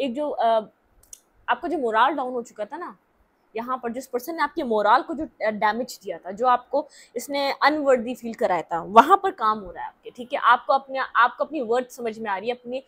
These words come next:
अपनी, अपने अंदर आप एक समझते हैं कि यार आप कोई काबिल इंसान है, आपने क्यों इस जगह स-, ऐसी जगह सर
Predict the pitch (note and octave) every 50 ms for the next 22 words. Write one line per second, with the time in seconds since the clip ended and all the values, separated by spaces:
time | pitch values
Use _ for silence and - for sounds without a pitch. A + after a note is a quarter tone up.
0 | _ _ - - - - G#3 - B3+ C4 C4 B3+ - - A#3 - - D#4 D#4+ D4
1 | C#4 C#4 C4 C#4 C#4 C#4 C4+ C4+ - _ _ _ _ _ _ - C4+ - - -
2 | C#4+ D4+ D4 - B3+ B3 B3+ B3+ - - C#4 C#4 C4+ D#4 C#4+ B3 A#3+ B3+ C#4 D4
3 | D4 - D#4 D#4 D#4+ - A#3 G#3+ G#3+ A3+ C#4 C#4+ C#4 A#3+ G#3+ - - G#3 F#3+ E3+
4 | E3+ - - _ _ _ _ _ _ _ _ _ _ - A#3 - F4 F4+ - D4
5 | D4+ E4+ F4+ F4 D4 B3 G#3 A#3+ A#3 A#3 B3 B3+ - - - A3 A3+ A3+ C#4+ C4
6 | B3+ A#3 B3 B3+ B3 - A3+ A#3